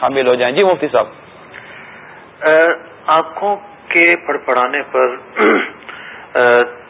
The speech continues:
Speaker 2: دین اسلام کی جو تعلیمات ہیں وہ یہ کہتی ہیں کہ اس میں کوئی تاثیر نہیں ہے، آ، کوئی ایسا ثبوت نہیں ہے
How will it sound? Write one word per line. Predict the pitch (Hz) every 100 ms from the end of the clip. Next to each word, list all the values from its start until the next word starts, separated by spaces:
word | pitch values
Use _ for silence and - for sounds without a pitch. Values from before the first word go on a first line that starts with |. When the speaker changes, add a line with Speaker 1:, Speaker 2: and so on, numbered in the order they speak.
| - - - -
Speaker 2:
دین | 147
اسلام | 156 147 135 135 151
کی | 143 143
جو | 135
تعلیمات | 127 117 120 131 131 127
ہیں | 117 123 123 117 - - -
وہ | 147
یہ | 139
کہتی | 127 110 - 120
ہیں | 117 135
کہ | - -
اس | - 151
میں | 151 -
کوئی | 160 160 -
تاثیر | 139 139 135 151 165
نہیں | 143 120 113 113 104
ہے، | 101 - - - - - - - - - - - - - -
آ، | 123 120 120 120 -
کوئی | 156 165
ایسا | 165 151 147 - - -
ثبوت | 139 160 196
نہیں | 143 123 143 135
ہے | 127 135